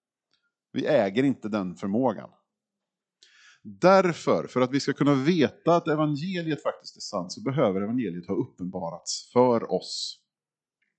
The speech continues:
Och då måste Gud ha uppenbarat någonting som är tillräckligt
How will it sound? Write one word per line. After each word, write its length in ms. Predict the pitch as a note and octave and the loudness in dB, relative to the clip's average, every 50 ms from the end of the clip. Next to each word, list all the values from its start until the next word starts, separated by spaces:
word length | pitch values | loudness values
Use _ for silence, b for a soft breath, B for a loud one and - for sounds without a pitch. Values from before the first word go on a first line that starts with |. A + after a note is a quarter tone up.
| _ _ _ _ _ _ _ _ _ _ _ _ _ _ _ - - b b b b b b b b b b b b b b b b b b b _ _ _ _ _ _ _ _ _ _ _ _ _ _ _ | _ _ _ _ _ _ _ _ _ _ _ _ _ _ _ -20 -20 b b b b b b b b b b b b b b b b b b b _ _ _ _ _ _ _ _ _ _ _ _ _ _ _
Och 120 | - E3+ E3+ | 2 6 6
då 100 | F#3+ F#3 | 8 8
måste 580 | F#3+ G3+ A3+ A#3 G#3+ - - - - G3+ A3 | 8 8 8 8 8 6 2 2 4 4 6
Gud 300 | G#3+ A#3 G3 C3+ A#2+ G#2+ | 6 6 6 6 6 6
ha 80 | A#2 C3 | 4 6
uppenbarat 920 | - F#3+ F#3+ - - - A#2 A2 G2+ A2 G#2+ G#2 G2 G2 G2+ - - - - _ _ _ _ _ _ _ _ _ _ _ _ _ _ | 6 6 6 6 4 0 0 2 2 2 2 2 2 0 -4 -6 -10 -18 -20 _ _ _ _ _ _ _ _ _ _ _ _ _ _
någonting 460 | C3 C#3+ E3+ D#3 B2+ A2 - D3+ C#3 - | -2 0 2 2 2 0 -2 -4 -4 -4
som 140 | - C#3+ | -4 -4
är 60 | B2 - _ - | -6 -6 _ -10
tillräckligt 1200 | - F3+ G#3+ F#3+ C3+ G#2+ G2 G2 G#2+ B2 - - _ - - B2+ F#3 G3+ - - - _ - - | -8 -6 -2 0 0 0 0 0 -2 -4 -6 -8 _ -12 -6 -4 -4 -4 -6 -8 -20 _ -18 -18